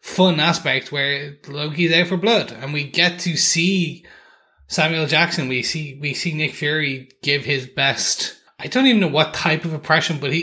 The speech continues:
he, he does his kind of deflect. And then we see him and Coulson kind of sit down and ruminate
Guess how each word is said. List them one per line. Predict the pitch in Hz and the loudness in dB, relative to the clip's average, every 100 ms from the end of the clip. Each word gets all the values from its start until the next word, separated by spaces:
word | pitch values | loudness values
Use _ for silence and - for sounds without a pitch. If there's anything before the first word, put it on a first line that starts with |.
| 160 | -2
he, | 165 175 175 - | 0 0 -2 -10
he | - 160 | -8 -6
does | 143 165 156 | -2 0 0
his | 156 135 | -2 -2
kind | - 151 143 | 0 0 0
of | 127 - - - _ | -4 -10 -18 -20 _
deflect. | - 175 180 165 - - - - - - - - _ | 0 2 4 2 0 -2 -2 -2 -8 -20 -20 -20 _
And | 143 147 | 0 0
then | 143 139 | 0 0
we | 143 | 0
see | - 151 | 0 2
him | 143 139 | 2 0
and | 139 135 | -4 -6
Coulson | 151 139 - 127 127 _ - - | -6 -4 -4 -6 -10 _ -20 -8
kind | 147 131 | -4 -2
of | 131 113 | -4 -6
sit | - 147 - | -6 -4 0
down | 135 135 131 | 2 2 0
and | 123 131 139 | -8 -6 4
ruminate | 190 190 160 139 131 120 - | 6 8 6 2 -2 -6 -10